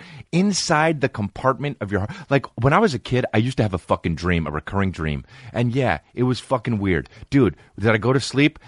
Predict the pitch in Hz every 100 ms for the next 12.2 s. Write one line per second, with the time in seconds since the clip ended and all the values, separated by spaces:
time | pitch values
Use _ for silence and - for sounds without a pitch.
0 | - 104 113 117 123 - _ - 127 110
1 | - 123 117 92 107 127 117 120 120 113
2 | 135 - 107 101 117 120 127 113 117 98
3 | 107 113 131 120 110 104 110 113 139 143
4 | 185 143 107 117 117 127 117 107 104 110
5 | 120 120 139 143 165 143 101 101 110 113
6 | 131 117 110 - 123 - 92 110 117 131
7 | 127 123 131 135 131 147 151 - 95 131
8 | 113 76 - 95 131 175 - - - -
9 | - 156 208 - - - 110 156 165 147
10 | 107 95 127 185 175 - 190 196 190 208
11 | 196 202 196 202 214 220 226 - 117 160
12 | 165 90